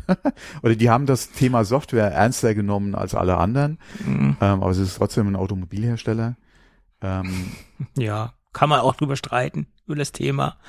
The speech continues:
Speaker 1: Ja, über die Qualität
Speaker 2: Über die
Speaker 1: im
Speaker 2: Qualität,
Speaker 1: Auto und
Speaker 2: ja.
Speaker 1: was rausfällt vom
Speaker 2: Ja,
Speaker 1: Band,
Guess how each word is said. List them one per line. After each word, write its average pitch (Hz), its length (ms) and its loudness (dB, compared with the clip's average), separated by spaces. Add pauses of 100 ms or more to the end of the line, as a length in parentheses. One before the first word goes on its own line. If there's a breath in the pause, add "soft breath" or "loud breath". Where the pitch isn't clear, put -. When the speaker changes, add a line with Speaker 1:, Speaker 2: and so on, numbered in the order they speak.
(280 loud breath)
Speaker 1:
Ja, 185 140 2
über 170 220 2
die 147 100 -2
Qualität 143 500 2
Speaker 2:
Über 185 80 6
die 165 60 2
Speaker 1:
im 165 80 2
Speaker 2:
Qualität, 151 540 2
Speaker 1:
Auto 196 80 0
und 175 60 0
Speaker 2:
ja. 151 40 0
Speaker 1:
was 139 220 2
rausfällt 170 500 2
vom 160 140 -2
Speaker 2:
Ja, 90 60 -6
Speaker 1:
Band, - 360 0